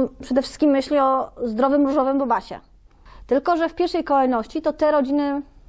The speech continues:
są zaspokajane, że tak powiem, tak? I one, one są przyjmowane na szkolenia, dla, bo żeby być rodziną adopcyjną, trzeba przejść odpowiednie przeszkolenie, trzeba być pod opieką ośrodka adopcyjnego.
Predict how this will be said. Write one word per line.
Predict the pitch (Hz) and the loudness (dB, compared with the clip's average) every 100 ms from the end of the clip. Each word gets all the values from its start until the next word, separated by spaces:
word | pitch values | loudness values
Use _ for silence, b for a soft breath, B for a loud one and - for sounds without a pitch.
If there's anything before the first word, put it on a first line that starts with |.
| - | -14
są | - 269 | -2 2
zaspokajane, | 269 269 269 285 277 233 | 2 0 -4 0 0 0
że | 214 | -4
tak | 185 | -12
powiem, | - 185 - - | -14 -16 -16 -10
tak? | 220 226 - b b b b | -8 -8 -12 b b b b
I | 247 | 0
one, | 247 269 269 | 2 2 0
one | 269 285 285 | 0 0 0
są | 277 | -2
przyjmowane | - 269 247 240 | -2 -2 0 -2
na | 226 | -4
szkolenia, | - 269 277 269 269 269 269 - b b b b | -4 -4 -2 -2 -2 -4 -6 -12 b b b b
dla, | 220 247 | -2 0
bo | 240 254 254 | 2 -2 0
żeby | 262 262 | 0 0
być | 247 - 247 | -2 -4 -2
rodziną | 240 240 | 0 0
adopcyjną, | 220 220 233 214 | -2 -4 -4 -4
trzeba | - 233 | -2 -2
przejść | 247 226 | -2 -6
odpowiednie | - 220 214 | -2 -2 -2
przeszkolenie, | 226 220 - 220 269 | -4 -6 0 2 2
trzeba | 269 247 | 0 -2
być | 226 | -4
pod | - 220 | -4 -4
opieką | 220 220 220 214 208 | -4 -2 0 2 0
ośrodka | - 214 240 254 | -2 -2 -2 0
adopcyjnego. | 247 247 277 269 269 359 | -2 -2 -2 -2 0 -2